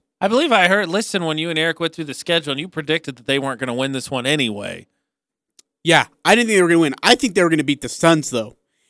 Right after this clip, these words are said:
Speaker 2: They have to win tomorrow. Tomorrow night, eight o'clock on E S P N, the game will be heard on this station.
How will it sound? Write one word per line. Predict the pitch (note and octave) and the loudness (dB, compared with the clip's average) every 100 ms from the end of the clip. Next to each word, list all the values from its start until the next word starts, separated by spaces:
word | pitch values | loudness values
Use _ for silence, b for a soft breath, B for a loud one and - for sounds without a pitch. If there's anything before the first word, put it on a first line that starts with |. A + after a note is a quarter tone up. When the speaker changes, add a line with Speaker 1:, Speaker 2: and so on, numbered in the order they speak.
| _ - | _ 4
Speaker 2:
They | G#3 | 6
have | - A#3+ - | 6 4 4
to | F3 | 4
win | F3 D#3+ | 4 4
tomorrow. | D#3 D#3 A#2+ G#2+ b b - | 4 4 4 -2 b b 2
Tomorrow | F#3 F#3 | 6 8
night, | F#3 F3+ - | 8 6 4
eight | F3 | 2
o'clock | E3+ E3+ E3 E3 | 4 6 6 4
on | D#3+ D#3 | 0 4
E | D#3+ | 4
S | D#3 | 2
P | - D3+ | 2 0
N, | C#3+ | 2
the | |
game | C#3 | 2
will | C#3+ | 0
be | C3+ | 0
heard | B2+ C#3+ | -2 -2
on | C3 B2 | -2 -2
this | A2+ | -4
station. | A#2+ A2+ A2 | -6 -6 -10